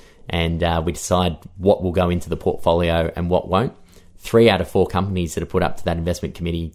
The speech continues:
don't make it into the portfolio the first time. It's a very, very high hurdle to get into the portfolio. And the reason for that is we're building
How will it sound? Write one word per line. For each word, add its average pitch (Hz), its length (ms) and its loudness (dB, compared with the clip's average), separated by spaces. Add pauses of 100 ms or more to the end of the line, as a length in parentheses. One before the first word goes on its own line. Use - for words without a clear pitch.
don't 90 260 0
make 80 180 -4
it 82 80 -4
into 85 260 -4
the 78 100 -6
portfolio 82 580 -2
the 80 80 -6
first 82 340 -4
time. 85 320 -4 (360)
It's - 160 -6
a 87 40 -2
very, 101 300 4
very 87 220 2
high 92 400 0
hurdle 95 440 2 (260)
to 90 60 -4
get 85 120 2
into 87 160 -4
the 85 80 -2
portfolio. 98 640 0 (380)
And 90 160 0
the 82 40 0
reason 107 440 2
for - 120 -4
that 85 180 -2
is 85 360 -4 (720)
we're 110 160 2
building 90 600 2